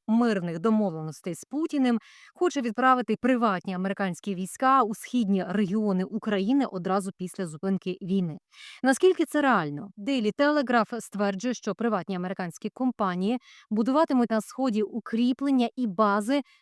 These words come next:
за першою лінією оборони, яку утримуватимуть українські війська. Але є і інше, реальніше пояснення. Сполучені Штати шукають охоронців для Запорізької А Е С,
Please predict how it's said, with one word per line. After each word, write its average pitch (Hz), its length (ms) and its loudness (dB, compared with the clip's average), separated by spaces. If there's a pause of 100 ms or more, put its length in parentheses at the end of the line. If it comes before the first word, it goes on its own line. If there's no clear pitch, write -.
за 214 220 4
першою 247 640 2
лінією 196 480 2
оборони, 220 540 0
яку 180 360 -4
утримуватимуть 202 920 -2
українські 175 760 -6 (240)
війська. - 400 -6 (420)
Але 247 280 4 (160)
є 311 80 4
і 262 260 0
інше, 294 480 0
реальніше 240 540 2
пояснення. 175 680 -6 (100)
Сполучені 247 640 0
Штати 320 480 2
шукають 247 600 0
охоронців 220 680 -4
для 175 200 -8
Запорізької 185 680 -8
А 190 140 -2
Е 214 100 0
С, - 140 -6